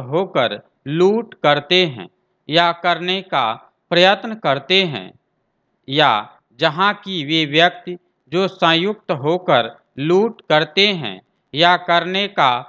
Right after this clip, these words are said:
प्रयत्न करते हैं और वे व्यक्ति जो उपस्थित हैं और ऐसी लूट के लिए जाने या ऐसे प्रयत्न में मदद करते हैं, कुल मिलाकर पांच या अधिक हैं,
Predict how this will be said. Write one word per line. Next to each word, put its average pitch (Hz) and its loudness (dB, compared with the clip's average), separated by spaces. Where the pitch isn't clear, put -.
प्रयत्न 196 2
करते 151 -2
हैं 107 -8
और 185 4
वे 160 -2
व्यक्ति 165 -2
जो 190 2
उपस्थित 175 -2
हैं 117 -8
और 175 6
ऐसी 175 -2
लूट 175 -10
के 170 2
लिए 113 -6
जाने 165 2
या 131 -2
ऐसे 180 0
प्रयत्न 185 -4
में 202 -2
मदद 175 0
करते 143 0
हैं, 113 -8
कुल 202 2
मिलाकर 156 0
पांच 202 4
या 202 4
अधिक 170 -2
हैं, 110 -8